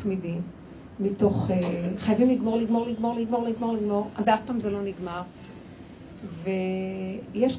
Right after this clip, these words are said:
כבר איזה מין סיפוק מהעבדות הזאת, שאם מישהו יבוא ויקח לך אותה, תגידי, "אז מה יהיה, מה אני אעשה בחיים?" כי רק את זה את יודעת לעשות.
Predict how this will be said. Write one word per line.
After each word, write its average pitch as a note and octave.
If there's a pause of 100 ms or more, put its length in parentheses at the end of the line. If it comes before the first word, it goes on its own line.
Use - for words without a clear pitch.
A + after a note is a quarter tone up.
כבר D#4
איזה B3
מין A#3
סיפוק - (600)
מהעבדות G#3
הזאת, B3
שאם A3
מישהו C4
יבוא B3
ויקח C4
לך B3+
אותה, A#3 (840)
תגידי, F#3
"אז F#3+
מה F#3
יהיה, A#3 (120)
מה G3
אני G3+
אעשה A#3+
בחיים?" G#3+ (440)
כי A3+
רק C4
את -
זה A3
את G#3+
יודעת F#3+
לעשות. -